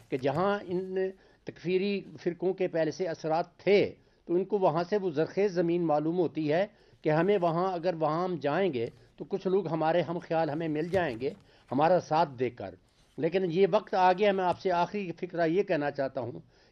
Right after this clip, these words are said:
کہ ہمیں کوشش کرنی چاہیے ذرائع ابلاغ پر بھی ہر جگہ کہ یہ کہہ کر کے یہ مسلمان مسلمان کا قتل کر رہا ہے، یہ بات ختم کر دینی چاہیے۔ ان کو مسلمان کہنا ہی ناجائز ہے، ان کو مسلمان کہنا ہی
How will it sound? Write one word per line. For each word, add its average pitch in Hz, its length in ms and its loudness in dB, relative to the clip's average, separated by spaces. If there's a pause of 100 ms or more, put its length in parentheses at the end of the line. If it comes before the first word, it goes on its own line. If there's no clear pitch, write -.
کہ 143 60 2
ہمیں 165 180 4
کوشش 190 440 -2
کرنی 190 220 0
چاہیے 180 500 2 (280)
ذرائع 175 300 6
ابلاغ 156 380 4
پر 180 140 2
بھی 165 260 0
ہر 165 120 2
جگہ 156 340 2 (340)
کہ 160 80 -6
یہ 165 240 4
کہہ 214 300 2
کر 185 140 0
کے 190 120 -4
یہ 180 180 2
مسلمان 175 480 -2
مسلمان 165 440 -2
کا 170 160 -4
قتل 165 280 -8
کر 160 180 -4
رہا 160 260 2
ہے، 139 140 -2 (300)
یہ 180 160 6
بات 190 240 6
ختم 214 320 -4
کر 156 140 2
دینی 123 260 -2
چاہیے۔ 101 460 -8 (300)
ان 185 140 2
کو 208 140 -2
مسلمان 185 520 0
کہنا 220 340 4
ہی 226 120 2
ناجائز 131 520 0
ہے، 113 200 -8
ان 160 60 -14
کو 180 120 -6
مسلمان 185 440 -2
کہنا 208 320 0
ہی 214 240 -4